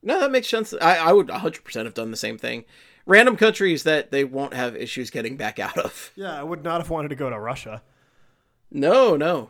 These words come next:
Speaker 1: definitely not a great situation there. Uh, it doesn't matter what year you're there. Never, never quite great. But, uh,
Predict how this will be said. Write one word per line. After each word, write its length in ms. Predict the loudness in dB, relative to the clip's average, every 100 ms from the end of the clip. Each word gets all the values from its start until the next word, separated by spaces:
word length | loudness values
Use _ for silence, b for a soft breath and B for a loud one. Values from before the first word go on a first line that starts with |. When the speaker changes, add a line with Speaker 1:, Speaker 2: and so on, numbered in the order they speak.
| -8
Speaker 1:
definitely 640 | -8 -8 -12 -10 -10 -12
not 380 | -14 -8 -8 -8 -12
a 80 | -12
great 280 | -8 -10 -10
situation 520 | -14 -10 -10 -10 -8
there. 220 | -6 -8 b b b -8
Uh, 180 | -4 -2
it 60 |
doesn't 220 | -2 -2
matter 200 | 0 2
what 180 | 2 -2
year 220 | -6 -12 _
you're 140 | -10 -10
there. 160 | -10 -16
Never, 280 | -14 -14 _
never 220 | -14 -14
quite 220 | -10 -10
great. 180 | -8 -10 B B B
But, 300 | 6 6 4 _ _ _
uh, 60 | -12